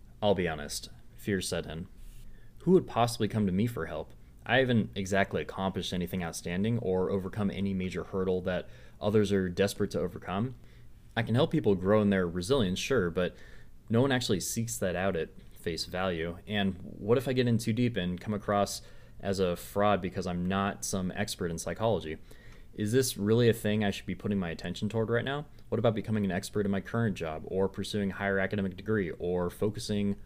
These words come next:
on, um, investing pursuits? What if I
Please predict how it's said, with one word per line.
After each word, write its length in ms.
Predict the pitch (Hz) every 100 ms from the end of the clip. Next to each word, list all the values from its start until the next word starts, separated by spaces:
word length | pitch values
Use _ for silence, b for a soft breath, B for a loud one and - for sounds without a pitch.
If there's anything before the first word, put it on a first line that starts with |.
| - -
on, 500 | 92 92 90 90 - -
um, 440 | 90 87 85 87 -
investing 420 | 104 98 113 107
pursuits? 500 | 87 78 - 80 - - B B B B
What 120 | 113
if 140 | 131
I 160 | 123 104